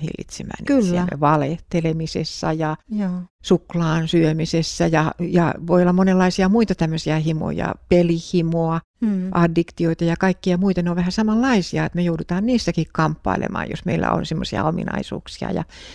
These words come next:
Speaker 1: silloin,
Speaker 2: Kyllä.
Speaker 1: niin kuin aikaisemmin jo sanoin, niin, sanoit, niin, niin silloin kannattaa rukoilla sitä, "Herra, auta mua tässä, että nyt mulle,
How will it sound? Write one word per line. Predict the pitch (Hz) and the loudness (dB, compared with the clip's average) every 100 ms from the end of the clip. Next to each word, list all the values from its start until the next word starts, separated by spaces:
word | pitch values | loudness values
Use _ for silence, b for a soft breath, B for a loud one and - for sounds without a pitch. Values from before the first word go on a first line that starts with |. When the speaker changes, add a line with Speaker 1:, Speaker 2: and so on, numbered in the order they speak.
| B | B
Speaker 1:
silloin, | 240 233 | 4 6
Speaker 2:
Kyllä. | 190 | 6
Speaker 1:
niin | 202 | 4
kuin | 254 | 2
aikaisemmin | 240 214 208 202 | 2 2 2 4
jo | 202 | 2
sanoin, | 233 214 170 165 | 2 2 2 0
niin, | 165 165 - - - | 0 -2 -4 -6 -2
sanoit, | 196 190 160 - | 0 2 2 2
niin, | 156 165 - B B B 208 | 0 0 -4 B B B 2
niin | 196 180 - | 4 2 -2
silloin | - 254 185 | 2 4 4
kannattaa | 285 254 - 254 | 2 2 2 2
rukoilla | 277 254 185 160 170 | 2 2 2 2 -2
sitä, | 160 175 175 | -6 -6 -4
"Herra, | 180 202 247 | -2 0 0
auta | 196 - 170 | -2 -4 -8
mua | 185 - - 175 - - | -8 -8 -8 -10 -14 -10
tässä, | - 180 196 | -4 -4 -2
että | 190 233 | -2 -2
nyt | - | -2
mulle, | 233 208 | 0 0